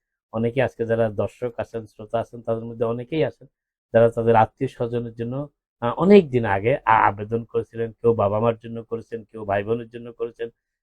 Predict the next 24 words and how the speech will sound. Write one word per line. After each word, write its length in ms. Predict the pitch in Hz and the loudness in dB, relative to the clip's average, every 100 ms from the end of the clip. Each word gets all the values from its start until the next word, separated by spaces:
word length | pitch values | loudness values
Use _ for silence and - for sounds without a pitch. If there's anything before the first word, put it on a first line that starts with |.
| _ | _
কেউ 120 | 117 113 | 4 4
সন্তানদের 600 | - 110 117 117 127 120 | 2 -2 0 0 -2 -6
জন্য 220 | 123 123 | -10 -10
করেছেন। 340 | 120 120 139 151 | -10 -10 -12 -18
সেই 140 | _ 160 | _ -10
সমস্ত 360 | - 185 - | -8 -12 -8
বিষয় 360 | 175 139 110 135 | -8 -8 -10 -10
নিয়ে 200 | 131 156 - _ _ _ | -8 -10 -12 _ _ _
আমি 140 | 104 110 | -14 -4
কথা 260 | 107 - | -4 -2
বলবো। 280 | 107 107 127 | -6 -8 -8
তার 200 | 131 123 | -6 -6
কারণ 280 | - 113 117 | -2 -2 0
আমরা 160 | 113 | -4
যতটুকু 440 | 110 107 110 123 120 | -8 -10 -12 -12 -6
জানতে 320 | 117 113 113 | -4 -4 -8
পেরেছি 300 | 110 113 - | -12 -10 -6
অনেকেরই 420 | 110 110 - 123 | -6 -8 -10 -4
আবেদন 400 | 113 107 107 117 120 _ _ - | -4 -4 -4 -4 -4 _ _ -6
ম্যাচিউরড 420 | 107 107 - 127 | -4 -4 -4 0
হয়েছে 240 | 113 117 123 | 2 0 -2
ইতিমধ্যেই 560 | 107 113 110 107 123 | -8 -12 -10 -4 -2
এবং 260 | 110 104 107 | -2 -4 -14
অনেকেই, 420 | 107 107 - 123 | -16 -14 -10 -10